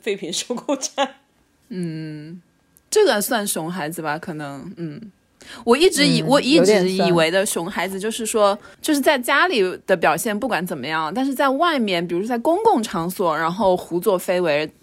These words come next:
Speaker 2: 然后跟陌生人发生了冲突的那种算熊孩子。我的定义是这样子，然后因为遵循着我自己的定义，我觉得我就不算熊孩子，因为我好像在公众场所没有发生过这样的事情，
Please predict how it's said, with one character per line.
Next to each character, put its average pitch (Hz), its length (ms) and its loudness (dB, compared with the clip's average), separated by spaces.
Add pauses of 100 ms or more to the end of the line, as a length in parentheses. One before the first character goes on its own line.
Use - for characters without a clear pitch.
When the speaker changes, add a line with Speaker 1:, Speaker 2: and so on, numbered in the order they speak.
Speaker 2:
然 180 160 0
后 214 120 0
跟 220 160 0
陌 262 240 2
生 233 140 -2
人 180 160 -2
发 185 160 -2
生 208 160 -6
了 160 100 -6
冲 175 280 -6
突 185 120 -8
的 147 100 -6
那 170 140 -4
种 156 180 -10
算 175 200 -6
熊 143 220 -8
孩 156 180 -8
子。 143 200 -12 (300)
我 180 120 2
的 170 80 0
定 247 200 0
义 202 140 -2
是 190 140 -4
这 170 100 -2
样 160 180 -2
子， - 220 -10 (120)
然 180 120 -2
后 208 220 0 (280)
因 240 120 4
为 233 100 4
遵 294 240 0
循 202 160 -2
着 214 100 0
我 180 100 2
自 262 200 0
己 190 60 0
的 165 80 0
定 202 200 -2
义， 185 120 -2
我 156 140 -6
觉 170 120 -4
得 165 100 -2
我 156 80 -2
就 175 120 -4
不 160 140 -10
算 185 220 -4
熊 156 160 -10
孩 156 140 -10
子， 139 140 -12
因 185 80 -4
为 185 60 -2
我 196 120 0
好 190 140 -2
像 190 200 -4
在 190 140 -2
公 247 240 -2
众 233 300 0
场 160 260 -6
所 156 220 -4
没 156 160 -4
有 175 100 2
发 175 180 -2
生 180 220 -6
过 165 160 -4
这 160 80 -6
样 156 120 -4
的 147 100 -10
事 170 120 -8
情， 156 220 -12